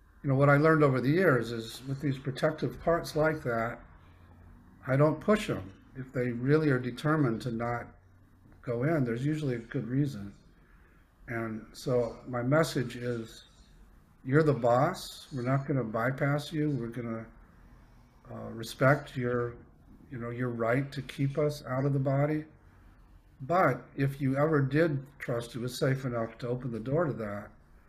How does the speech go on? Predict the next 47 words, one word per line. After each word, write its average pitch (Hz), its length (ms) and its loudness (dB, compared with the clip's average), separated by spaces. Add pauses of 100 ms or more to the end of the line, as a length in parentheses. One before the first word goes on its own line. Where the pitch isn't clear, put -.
(340)
we 139 100 -2
could 135 140 0
do 135 160 2
all 143 120 6
this 131 220 0
healing 151 460 2
that 117 120 -2
would 120 160 -8
then 127 220 -2
free 143 240 0
you 143 240 4
up 147 160 2
to 123 80 -4
not 123 180 0
have 120 140 -2
to 127 80 -6
work 156 220 0
so 117 180 -4
hard 107 320 -6 (640)
to 131 80 -10
keep 139 400 -4
the 135 120 -8
person 123 680 -4
in 120 140 -8
the 110 120 -8
head 139 280 4
or 107 240 -6
out, 117 300 -10
out 120 100 -4
of 110 80 -8
the 110 60 -10
body." 120 400 -4 (840)
So 143 320 2
it's 139 200 -4
a 143 80 2
kind 160 300 2
of 143 120 6
a, 123 380 4 (420)
what 139 180 2
I, 131 180 -6
I - 20 -4
call 135 320 2
it, - 80 -2
become - 280 0
a 117 60 0
hope 147 240 2
merchant. 101 440 -4